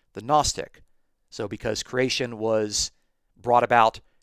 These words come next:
through the procreation of heaven and earth, that would mean that sex and procreation among human beings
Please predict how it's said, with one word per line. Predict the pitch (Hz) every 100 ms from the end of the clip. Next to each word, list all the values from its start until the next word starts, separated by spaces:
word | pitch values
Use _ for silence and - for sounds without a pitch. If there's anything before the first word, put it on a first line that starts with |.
| _
through | - 117 110
the | 113
procreation | - 123 - 113 113 107 113
of | 101 -
heaven | 117 107
and | 127
earth, | 147 - _ _
that | 120
would | 120
mean | 113 110
that | 110 107 -
sex | - 131 -
and | 117
procreation | - 113 120 110 - 107
among | 101 101
human | 101 101
beings | 143 120 117